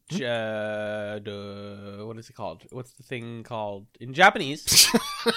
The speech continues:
Speaker 1: Yeah.
Speaker 2: Twilight Zone and Dark Side are the first, the names of the first bosses, which are both science fiction shows.
Speaker 1: Twilight Zone?
Speaker 2: Yeah,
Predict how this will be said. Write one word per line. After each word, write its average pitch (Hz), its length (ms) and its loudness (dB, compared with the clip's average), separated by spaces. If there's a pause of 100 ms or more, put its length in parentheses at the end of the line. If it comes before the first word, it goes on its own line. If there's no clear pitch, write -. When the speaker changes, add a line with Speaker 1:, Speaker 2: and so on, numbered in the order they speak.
(540)
Speaker 1:
Yeah. 104 180 -8 (1200)
Speaker 2:
Twilight 147 400 4
Zone 151 220 -2
and 123 100 -4
Dark 117 220 -2
Side - 380 -12 (1600)
are 120 100 -4
the 113 120 -8
first, 113 320 -10
the 120 80 -10
names 110 260 -8
of 104 120 -12
the 110 100 -10
first 101 240 -12
bosses, - 520 -14 (680)
which - 100 -14
are 127 80 -6
both 117 180 -6
science 107 320 -6
fiction 110 260 -14
shows. 95 400 -18 (220)
Speaker 1:
Twilight 120 640 -4
Zone? 294 400 -6 (760)
Speaker 2:
Yeah, 104 260 -18